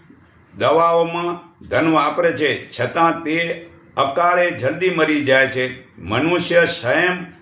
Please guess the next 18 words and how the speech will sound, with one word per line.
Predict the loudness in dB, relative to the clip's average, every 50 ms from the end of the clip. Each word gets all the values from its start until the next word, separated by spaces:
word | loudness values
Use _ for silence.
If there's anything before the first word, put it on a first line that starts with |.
| _ -6
અને | -2 0 0 0 0
બ્રહ્મચાર્યનું | -2 -2 -2 -2 -2 -2 0 2 2 2 4 2 2 0 -2 -4 -6 -6
પાલન | -4 -4 -4 -4 -4 -6 -8
કરીને | -6 -4 -2 -2 0 0 0 0 -2 -2 -6 -10 -18 -20 _ _ -20
મહેનત, | -14 -10 -4 0 0 2 2 2 2 0 0 -2 -2 -4 -6 -10 -16 -20 _ _
તપ | -2 0 0 0 0 -4 -12 -20 -14 -10
અને | -6 -6 -6 -6
પુરુષાર્થ | -6 -8 -8 -6 -2 0 2 2 2 0 -4 -8 -10 -4
કરે, | -2 2 4 4 4 2 0 -6 -14 -20 _ _ _
તો | -8 -6
મૃત્યુ | -4 -4 -4 -4 -2 2 4 4 4
પણ | 4 2 -4 -4
તેના | -4 -4 -2 -2 0 0 2 0 0 0 -2 -6 -10 -16 -20 _ _ -8
દ્વારે | -2 2 2 4 4 4 4 2 2
આવે. | 2 -2 -2 -2 0 2 2 2 2
તે | 0 -4 -6 -6 -4 -6 -8 -10 -14 -18 -20 -20 -20 -20 -20 _ _ -4 0
તો | 4 6 6 6 6 4 0 -4 -10 -14 -4
એ | -2 -2